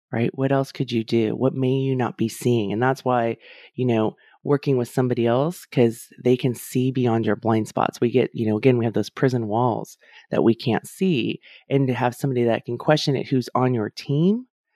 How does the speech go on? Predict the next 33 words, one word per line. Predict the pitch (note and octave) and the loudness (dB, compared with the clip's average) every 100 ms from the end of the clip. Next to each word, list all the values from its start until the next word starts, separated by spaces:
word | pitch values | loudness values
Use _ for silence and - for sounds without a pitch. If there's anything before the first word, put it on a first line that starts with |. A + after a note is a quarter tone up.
| _ _ _ | _ _ _
who | D#3 | -2
can | D3 B2 | 4 2
help | A#2+ A2+ | 2 -2
you | B2+ | 0
manage | A#2 A2 G#2+ G#2 | 0 2 0 -2
risk, | A2+ B2 E3 - | 0 0 -2 -2
who's | C3 A#2 | 0 0
n-, | C3 | 0
also | B2 C#3+ - B2 A2 - - | 0 0 0 0 0 -4 -20
<laughs> | - | -10
sometimes | - C#3 F3 D3 - - - | -4 2 2 2 -4 -20 0
where | - C3+ | 2 2
spouses | - C3+ C3+ C#3+ | -2 -2 -2 -2
can | D#3 C3 | 0 2
become | A#2 A#2 A2+ | 0 0 -2
a | |
problem | - E3 E3 C#3+ | 0 0 0 -2
is | B2 A#2 A2+ - - _ _ | 2 2 0 -6 -20 _ _
they're | A2+ A2+ C#3 D#3 D#3 C#3+ - _ - | -14 -2 0 2 0 -2 -4 _ -14
emotionally | C3 C3 B2 C3 A#2+ | 0 2 2 0 0
invested | A#2 A2+ A2 - A2 | 2 2 2 -2 -2
or | - A#2 A2+ | 0 0 0
they | A2 B2+ D3 | 0 2 2
have | D3+ B2+ | 0 0
their | B2 A#2 | 0 2
own | A#2+ A2 | 0 -2
fears | - A#2 A2 A2+ A#2+ - _ _ _ | 0 2 2 0 -2 -4 _ _ _
that | A2+ A#2 | -2 0
get | C3 | 0
entangled | A#2+ A2+ B2+ A#2+ A#2 | 0 -2 -2 0 0
with | A2 - | 0 0
your | C#3+ D#3+ | 0 0
fears, | - A#2+ A2+ A2 A2+ A2+ | -2 0 0 0 -2 -4